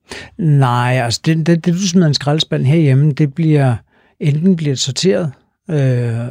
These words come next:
og, og, og bliver genanvendt, eller også så ryger det til et, et, et forbrændingsanlæg, hvor det, hvor det bliver lavet om til varme og, og energi, eller varme og el.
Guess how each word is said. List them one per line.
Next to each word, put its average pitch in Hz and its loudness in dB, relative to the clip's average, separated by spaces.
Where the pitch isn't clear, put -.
og, 113 -8
og, 113 -10
og 117 -10
bliver 110 -8
genanvendt, 160 -6
eller 127 -6
også 120 -4
så 151 -8
ryger 139 -4
det 127 -6
til 131 -6
et, - -14
et, 135 -10
et 143 -12
forbrændingsanlæg, 131 -8
hvor 127 -10
det, 127 -6
hvor 131 -2
det 123 -4
bliver 117 -4
lavet 110 -4
om 117 -8
til 120 -10
varme 113 -6
og, 127 -2
og 139 -4
energi, 127 -6
eller 120 -10
varme 117 -6
og 120 -4
el. 120 -8